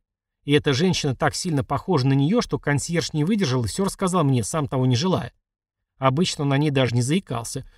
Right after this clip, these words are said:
Квартиру сразу отремонтировали, сейчас сдают под офис токийскому отделению компании, торгующей полезными пищевыми продуктами. «Только какое это имеет отношение к Кей?» — про себя добивался я ответа у Мамии.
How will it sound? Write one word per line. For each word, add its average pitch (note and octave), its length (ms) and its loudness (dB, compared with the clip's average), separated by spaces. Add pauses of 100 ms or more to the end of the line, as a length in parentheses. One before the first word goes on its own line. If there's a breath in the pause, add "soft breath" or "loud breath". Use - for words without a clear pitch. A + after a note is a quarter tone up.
(160)
Квартиру A#3 400 2
сразу D#3 320 2
отремонтировали, F3+ 800 2
сейчас G3 340 -2
сдают F3 280 2
под D3+ 240 0
офис A3 240 -2
токийскому E3+ 580 -2
отделению D3+ 480 2
компании, G#3 540 2
торгующей C#3+ 540 0
полезными C3+ 480 2
пищевыми C3 480 0
продуктами. D#3 600 -2 (1600)
«Только D3+ 280 -4
какое A#3 280 -2
это A3 120 -2
имеет G#3+ 180 0
отношение G3+ 480 0
к - 120 -10
Кей?» — G#3 300 -2
про B2+ 100 -6
себя C3 220 0
добивался B2+ 500 2
я B2+ 80 2
ответа A#2 340 -2
у F#3+ 40 2
Мамии. B2 420 -2